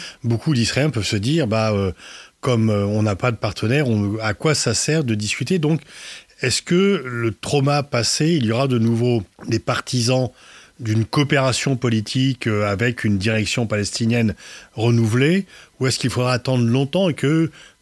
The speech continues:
dans le moyen court terme, ça sera plutôt les partisans d'une solution de force, en disant Netanyahou a échoué parce qu'il n'a pas été assez fort, finalement, euh, qui seront, euh,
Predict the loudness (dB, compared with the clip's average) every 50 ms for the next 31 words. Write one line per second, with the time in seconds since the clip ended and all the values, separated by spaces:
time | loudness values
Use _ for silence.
0 | _ -2 0 2 2 2 0 0 0 2 2 4 4 4 4 4 2 2 0 0
1 | -2 -4 -4 -4 -4 -2 -2 0 2 2 0 0 -2 -6 -16 -20 _ -8 -6 -4
2 | -2 -2 -2 -2 -4 -2 0 0 0 0 -2 -2 -6 -8 -8 -6 -4 -4 -2 0
3 | 0 0 0 0 -2 -4 -4 -4 -2 -2 -2 -2 -2 -4 -6 -4 -2 0 0 0
4 | -2 -6 -10 -12 -14 -20 -20 -20 -20 -20 -8 -4 -2 0 2 2 2 2 2 2
5 | 2 2 2 2 2 2 2 2 2 0 0 0 0 -2 -2 -4 -4 -4 -4 -4
6 | -2 -2 -4 -2 -2 -4 -4 -4 -6 -8 -8 -6 -2 0 0 0 0 -2 -6 -12
7 | -20 -20 -20 _ -10 -6 -2 0 0 2 2 2 2 0 0 -4 -8 -16 -20 _
8 | -8 -8 -6 -2 0 0 0 0 0 -2 -2 0 0 0 0 2 2 2 2 2
9 | 2 0 0 0 -2